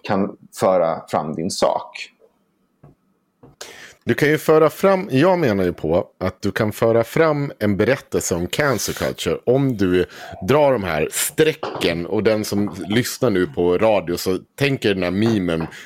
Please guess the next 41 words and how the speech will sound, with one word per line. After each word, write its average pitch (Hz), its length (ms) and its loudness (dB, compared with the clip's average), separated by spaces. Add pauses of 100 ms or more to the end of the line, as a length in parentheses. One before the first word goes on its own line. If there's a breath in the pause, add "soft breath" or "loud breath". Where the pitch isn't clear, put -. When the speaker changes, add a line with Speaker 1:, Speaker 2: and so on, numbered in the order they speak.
Speaker 2:
med 98 160 -2
killen 92 280 0
som 85 140 -8
står 85 220 -2
på 82 180 -4
en 82 420 -6 (380)
board 95 420 2
och 92 340 0
drar 90 320 2
röda 85 520 -2
streck - 440 -4
över 82 140 -4
olika 80 300 -4
bilder 98 480 0
och 76 120 -4
bara 80 140 0
viftar 92 420 -4
med 98 120 0
händerna 85 460 -2
fram 73 260 -4
och 71 60 -10
tillbaka. 82 420 -4 (640 loud breath)
Det 147 80 2
är 143 60 0
klart 120 380 2
att 95 180 0 (180)
du 110 180 0
kan 104 560 0
berätta 110 640 0
en 98 160 0
bild, 92 380 0 (140)
alltså 117 240 0
du 107 140 0
kan 123 180 0
ge 123 60 4
en 104 120 2
bild 104 280 2
av 90 140 2
Sverige 139 800 2
eller 101 160 0
världen 107 680 2